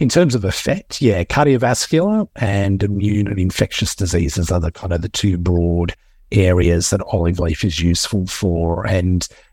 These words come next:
yeah, historically, the immune and infectious disease aspect was how it was kind of originally used. So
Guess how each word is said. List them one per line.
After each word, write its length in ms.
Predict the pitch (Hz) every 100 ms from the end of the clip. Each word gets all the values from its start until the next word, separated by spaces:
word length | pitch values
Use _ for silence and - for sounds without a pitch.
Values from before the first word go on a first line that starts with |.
| _
yeah, 220 | - 87
historically, 1040 | - 117 - - 120 135 117 110 87 85 90
the 220 | 98 92
immune 340 | 95 107 110
and 120 | 104
infectious 540 | 95 - - - 101 -
disease 500 | 98 85 85 87 87
aspect 600 | 92 - - 95 - 107
was 340 | 90 82 - -
how 300 | 113 101 98
it 80 | 101
was 140 | 85
kind 160 | - 90
of 100 | 85
originally 600 | 85 85 87 90 85 82
used. 640 | 87 90 107 98 85 87 -
So 500 | - 92 87 87